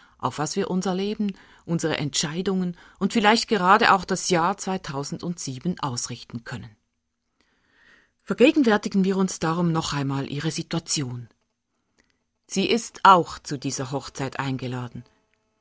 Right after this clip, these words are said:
ebenso ihr Sohn und die Menschen, die immer mit ihm waren. Und auf dieser Hochzeit passiert eben ein Missgeschick. Wir hören es mit der kurzen Feststellung:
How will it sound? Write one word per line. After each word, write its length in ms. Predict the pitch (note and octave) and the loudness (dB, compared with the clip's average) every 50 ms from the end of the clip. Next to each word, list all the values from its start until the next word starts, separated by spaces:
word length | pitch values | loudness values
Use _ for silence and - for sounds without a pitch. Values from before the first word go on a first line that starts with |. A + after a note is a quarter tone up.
| _ _ _ - | _ _ _ 0
ebenso 560 | D3 D3+ D#3 F#3 F3+ - - F3+ F3 E3+ E3+ _ _ _ _ _ | 0 2 2 0 -2 0 0 0 0 0 -2 _ _ _ _ _
ihr 120 | - C#3+ | -4 -4
Sohn 480 | B2+ - - D3+ C#3+ D#3 F3 G3 G3+ F#3+ - _ _ _ _ _ | -4 -2 -2 -2 -2 0 0 0 -2 -2 -6 _ _ _ _ _
und 180 | _ F#3+ G3+ - | _ -2 0 2
die 80 | B3 A#3+ | 4 4
Menschen, 540 | A3 D#3 C#3+ D3 D3 - E3+ F3 D#3+ D#3+ - _ | 4 2 2 -2 -2 -2 -2 -4 -4 -6 -10 _
die 80 | - - | -10 -8
immer 240 | - D3+ C#3+ D3 D#3 | -6 -6 -6 -4 -4
mit 260 | E3 F#3 F#3 - - | -4 -6 -6 -6 -10
ihm 220 | D#3 D#3 C#3+ C3 | -8 -6 -6 -6
waren. 380 | B2+ A#2 A2+ A2+ - C3 B2+ B2 _ _ _ _ _ _ _ _ _ _ _ _ _ _ _ _ _ _ _ _ _ _ _ _ | -6 -8 -10 -12 -14 -18 -20 -20 _ _ _ _ _ _ _ _ _ _ _ _ _ _ _ _ _ _ _ _ _ _ _ _
Und 160 | - D3 - | -6 -6 -4
auf 100 | D#3 D3 | -6 -6
dieser 340 | - E3 E3 - F#3+ E3 - | -6 -6 -4 -4 -4 -4 -6
Hochzeit 600 | D3+ C3+ - - - - E3 D#3 D3+ - - _ _ _ _ _ _ | -8 -10 -10 -12 -8 -6 -6 -6 -6 -10 -14 _ _ _ _ _ _
passiert 500 | - F3 E3+ - D3+ D3+ D3+ D3+ - - | -6 -4 -4 -4 -4 -4 -6 -6 -6 -8
eben 240 | C#3+ C#3+ - D3+ D3 | -8 -6 -6 -6 -6
ein 240 | - D#3 D#3+ E3 - - | -6 -6 -6 -6 -8 -8
Missgeschick. 720 | D#3 D#3+ D#3+ - - - - A#2 - - - - _ - _ _ _ _ _ _ _ _ _ _ _ _ _ _ _ _ | -6 -4 -4 -4 -6 -6 -8 -8 -8 -10 -10 -14 _ -20 _ _ _ _ _ _ _ _ _ _ _ _ _ _ _ _
Wir 160 | _ F#3+ F#3 F3+ | _ -4 0 2
hören 240 | A3+ D4 D4+ C4 | 2 4 4 4
es 140 | A3 G3+ - | 4 4 2
mit 160 | F#3 F3 - | -2 0 0
der 80 | E3 C#3+ | -2 -4
kurzen 440 | - - F#3+ G3 A3+ - - E3 C#3+ | -2 -4 -4 -4 -4 -4 -6 -6 -6
Feststellung: 920 | - - D#3 C#3+ - - - - - - - E3 D3 D3 C#3+ C#3 C#3 C#3 | -6 -6 -6 -6 -8 -10 -10 -10 -10 -8 -10 -10 -8 -8 -8 -8 -10 -12